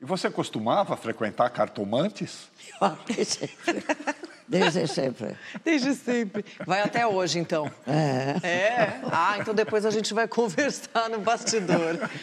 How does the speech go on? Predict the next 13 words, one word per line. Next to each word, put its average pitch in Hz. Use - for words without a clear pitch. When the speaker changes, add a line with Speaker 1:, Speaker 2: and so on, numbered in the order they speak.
Speaker 3:
trocar 202
endereço. 196
Speaker 2:
É 147
interessante. -
Speaker 1:
Chegando 160
aqui 135
ao 120
Brasil, 104
você 135
conheceu 156
Mário 147
Cravo 143
Júnior. 117